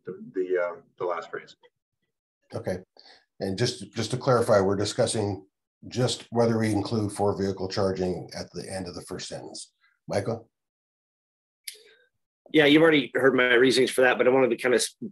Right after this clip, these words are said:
Speaker 3: mention about P-, to Pete that this section also includes application language that I think would capture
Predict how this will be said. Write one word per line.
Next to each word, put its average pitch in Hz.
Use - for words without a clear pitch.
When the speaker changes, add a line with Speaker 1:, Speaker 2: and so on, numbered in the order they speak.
Speaker 3:
mention 123
about 113
P-, -
to 113
Pete 147
that 117
this 143
section 143
also 143
includes 127
application 127
language 117
that 117
I 110
think 113
would 110
capture 117